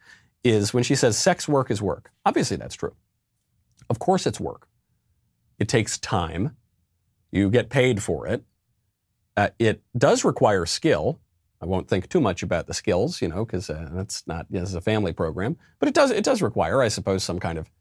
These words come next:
skill, even, even a little business savvy to attract a customer, or, you know, it's, so it is work. It's just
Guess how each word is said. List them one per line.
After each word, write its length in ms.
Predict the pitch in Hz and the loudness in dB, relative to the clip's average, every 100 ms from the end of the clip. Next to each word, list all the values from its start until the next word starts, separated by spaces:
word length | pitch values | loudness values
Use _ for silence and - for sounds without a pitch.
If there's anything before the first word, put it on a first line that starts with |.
| _ _ _ _ | _ _ _ _
skill, 400 | - - 82 160 | -4 -2 2 2
even, 260 | 240 233 - | 4 2 2
even 320 | 226 233 220 | 2 2 2
a 60 | 196 | 4
little 180 | 214 190 | 4 4
business 400 | 143 123 147 151 | 2 2 2 2
savvy 480 | 147 131 139 165 | 2 2 2 -2
to 100 | 196 | 0
attract 380 | 107 - 98 110 | -2 2 2 2
a 60 | - | 0
customer, 680 | 113 127 123 117 113 123 87 | -2 0 0 0 2 0 0
or, 140 | 85 | -2
you 80 | 92 | -2
know, 140 | 85 | -2
it's, 240 | 87 - - - - _ _ _ _ _ _ - | -4 -8 -16 -20 -20 _ _ _ _ _ _ 2
so 100 | 190 | 4
it 80 | |
is 160 | 254 208 | 6 4
work. 520 | 160 156 - - - _ _ _ _ _ _ 131 | 4 4 2 -8 -20 _ _ _ _ _ _ 0
It's 180 | 127 | 2
just 220 | - 170 | 2 0